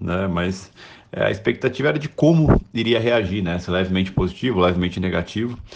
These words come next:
E a gente viu aí o mercado abrir já precificando o cenário externo e não o interno, né?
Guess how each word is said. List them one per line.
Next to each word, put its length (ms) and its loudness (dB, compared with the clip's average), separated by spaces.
E 60 0
a 60 6
gente 180 2
viu 300 6
aí 640 4
o 120 -4
mercado 560 4
abrir 420 4
já 220 2
precificando 1080 -2
o 80 -6
cenário 380 4
externo 420 4
e 60 2
não 220 2
o 40 4
interno, 480 4
né? 380 -2